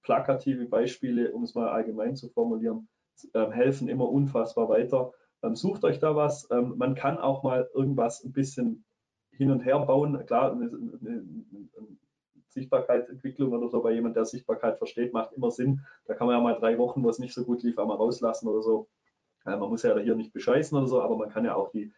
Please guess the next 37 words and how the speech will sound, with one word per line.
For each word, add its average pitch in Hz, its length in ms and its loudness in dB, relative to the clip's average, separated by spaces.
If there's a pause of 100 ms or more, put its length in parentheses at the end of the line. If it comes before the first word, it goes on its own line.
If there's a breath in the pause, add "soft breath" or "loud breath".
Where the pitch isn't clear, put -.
(280 soft breath)
die - 60 -6
Sachen 98 300 0
ein - 80 -4
bisschen 117 300 -2
so 113 160 2
vor-, - 240 2
aufbereiten, 113 560 2
dass 104 160 0
sie 113 80 -8
ein - 40 -16
bisschen 117 260 -6
besser 104 320 0
wirken, 120 380 0
sagen 101 220 -2
wir 98 40 0
mal 85 180 -4
so, 82 260 -14
ohne 107 380 -2
da 87 300 2
was 92 200 -4
zu 92 120 -14
verschleiern. - 500 2
Aber, - 300 -6 (720)
ähm, 90 260 -6
so 107 160 2
denke 101 460 -6
denk 107 240 -4
ich, - 60 -20
das - 140 -16
sind 101 120 -14
ganz - 260 -4
gute 113 220 -6
Methoden, 104 500 -4
um 101 240 -14
dann 90 320 -6
auch 85 200 -12
Leute 90 440 -2